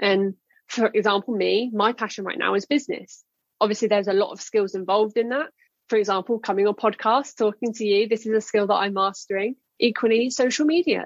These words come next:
that's something that I'm mastering. Figure out how I can use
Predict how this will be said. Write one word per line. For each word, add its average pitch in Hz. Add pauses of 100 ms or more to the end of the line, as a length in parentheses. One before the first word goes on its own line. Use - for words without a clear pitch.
that's 285
something 196
that 185
I'm 185
mastering. 185 (180)
Figure 226
out 214
how 226
I 220
can 214
use 208